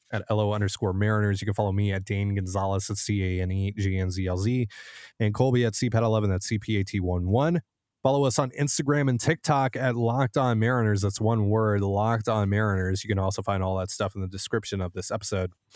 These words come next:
And thank you again for making us your first listen. Now, for your second listen, check out Locked On Fantasy Baseball.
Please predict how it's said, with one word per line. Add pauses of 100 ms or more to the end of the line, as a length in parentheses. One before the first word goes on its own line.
(400)
And
thank
you
again
for
making
us
your
first
listen.
Now,
for
your
second
listen,
check
out
Locked
On
Fantasy
Baseball.